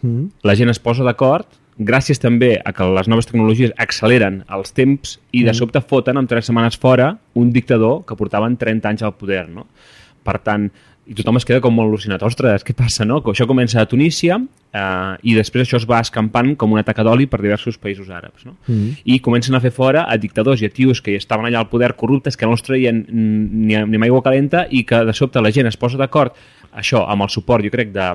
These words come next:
Speaker 2: de les noves tecnologies, i els fan fora. Per tant, jo arribo a,
Speaker 1: En un moment
Speaker 2: en un moment de molta esperança, de dir, "Hem fotut fora aquests tios", no?
Speaker 1: Mhm.
Speaker 2: Eh, per exemple, arribo a Tunísia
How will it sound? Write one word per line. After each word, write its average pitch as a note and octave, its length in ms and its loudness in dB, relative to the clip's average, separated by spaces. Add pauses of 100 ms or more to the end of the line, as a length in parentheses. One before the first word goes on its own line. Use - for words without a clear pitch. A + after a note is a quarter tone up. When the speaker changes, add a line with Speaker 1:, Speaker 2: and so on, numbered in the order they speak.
(140)
Speaker 2:
de G2 240 -6
les F#2+ 120 -8
noves A#2 200 -2
tecnologies, C3 640 0 (640)
i A2+ 140 -4
els G#2+ 120 -6
fan G#2 180 -2
fora. F2 260 -6 (320)
Per A2 120 -4
tant, C3 200 0
jo C#3 80 4
arribo D3+ 440 0 (280)
a, G2+ 680 0
Speaker 1:
En A#2 100 2
un B2 80 4
moment C3 520 2
Speaker 2:
en B2+ 60 2
un C#3 60 2
moment C#3+ 220 2
de D3+ 80 2
molta C3+ 160 0
esperança, G#2+ 540 0
de A#2+ 100 2
dir, A2 160 0
"Hem B2 80 0
fotut C3+ 240 -2
fora B2+ 180 2
aquests A2 200 -4
tios", C#3 500 2
no? C#3 340 -2
Speaker 1:
Mhm. A#2 380 -6
Speaker 2:
Eh, G2+ 260 -2
per G#2+ 80 -8
exemple, A2 240 0
arribo A#2+ 260 2
a B2 40 2
Tunísia C#3 560 0